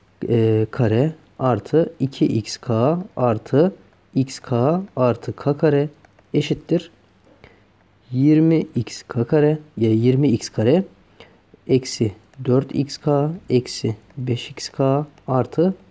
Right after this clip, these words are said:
k kare. Bakın buradan k kareler birbirine götürmüş olacak. İki x kareyi sol, e, sağ tarafa atacak olursam on sekiz x kare olacak. X k'ları da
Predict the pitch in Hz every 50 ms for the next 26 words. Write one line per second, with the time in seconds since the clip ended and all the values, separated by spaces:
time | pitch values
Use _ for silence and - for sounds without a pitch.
0 | _ _ _ - 147 135 - - - - - _ _ _ _ _ _ _ _ _
1 | _ _ - - - 190 190 185 180 185 180 175 - - 185 165 175 170 165 160
2 | 165 165 196 190 175 - - 170 151 131 120 117 135 165 175 - - 139 131 139
3 | 127 - 120 131 160 170 - 156 139 117 101 127 139 170 - - - - - -
4 | _ _ - 170 - - 196 185 180 - - - 180 170 170 165 - - 170 165
5 | 160 - - - - 123 127 127 123 - - 165 156 156 - 156 147 135 139 143
6 | 147 143 139 151 156 170 185 175 156 - - 127 147 185 - - _ _ - 147
7 | 147 139 139 - - 110 - 156 160 - - 131 - - - - 139 120 117 120
8 | 120 123 139 170 175 - - - - - - _ - - 151 - - - - 165
9 | 156 151 165 170 165 135 127 135 160 196